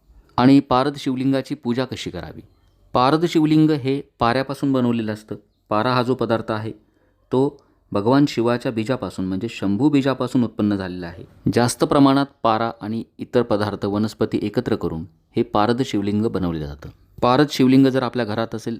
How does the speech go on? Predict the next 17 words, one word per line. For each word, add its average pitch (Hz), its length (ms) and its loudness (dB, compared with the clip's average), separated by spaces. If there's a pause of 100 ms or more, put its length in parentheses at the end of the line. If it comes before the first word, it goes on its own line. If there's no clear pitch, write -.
(500)
आपल्या 127 260 2
घरातील 117 420 0 (140)
नकारात्मक 120 600 0
ऊर्जा, 90 220 -2
निगेटिव्ह 117 420 0
एनर्जी 113 260 0
निघून 101 260 0
जाईल, 92 180 -6 (320)
धनधान्याची 123 720 4
नेहमीच 123 560 0 (320)
भरभराट 113 440 -2
राहील. 110 220 -2 (800)
बारा 113 380 2
ज्योतिर्लिंगाचं 139 800 2 (360)
दर्शन 101 380 0
केल्याचं 123 360 0
पुण्य 120 360 4